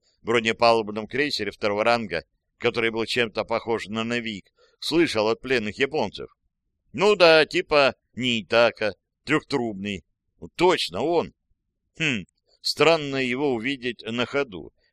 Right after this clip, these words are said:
ведь вроде в строй его собирались принять только в августе-сентябре этого года. Когда мы подошли ближе,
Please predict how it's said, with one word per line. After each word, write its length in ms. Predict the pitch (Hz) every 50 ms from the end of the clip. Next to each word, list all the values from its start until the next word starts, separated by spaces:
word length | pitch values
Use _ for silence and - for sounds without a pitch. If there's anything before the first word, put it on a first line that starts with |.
| - 92
ведь 140 | 101 95 101
вроде 340 | 117 139 165 160 139 131
в 60 | 107 -
строй 320 | - - 147 165 160 143
его 180 | 123 127 147 139
собирались 560 | - - 107 107 123 139 143 127 113 - -
принять 480 | - - 104 101 104 139 143 135 _
только 400 | - 117 117 110 - - 110 104 - _ _ _ _ _
в 120 | 82 87
августе-сентябре 1300 | 110 113 117 113 110 113 123 117 - - - 127 120 110 - 170 127 127 117 - 147 151 156 185 185 135 92
этого 280 | 80 - 95 95 107
года. 340 | 120 135 160 143 98 - 58 - _ _ _ _ _ _ _ _ _ _ _ _ _ _ _ _ _ _ _
Когда 340 | - 113 123 123 135 143 147
мы 120 | 143 139
подошли 500 | 123 131 135 123 131 123 - 127 139 143
ближе, 540 | 139 139 156 165 160 127 95 101 92 85 -